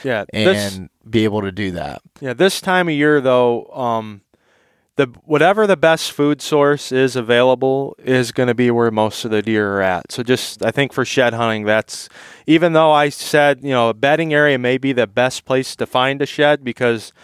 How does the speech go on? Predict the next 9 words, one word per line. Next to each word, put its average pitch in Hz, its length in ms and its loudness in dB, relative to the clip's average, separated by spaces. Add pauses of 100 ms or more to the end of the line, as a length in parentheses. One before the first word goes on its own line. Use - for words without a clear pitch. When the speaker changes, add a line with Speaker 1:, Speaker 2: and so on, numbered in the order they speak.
(340)
Speaker 1:
I 131 140 0
think 160 240 0
a 139 80 2
deer 131 720 0 (420)
may 135 200 0
be 131 160 -2
bedding 131 560 -2
more 131 420 0
now 117 680 0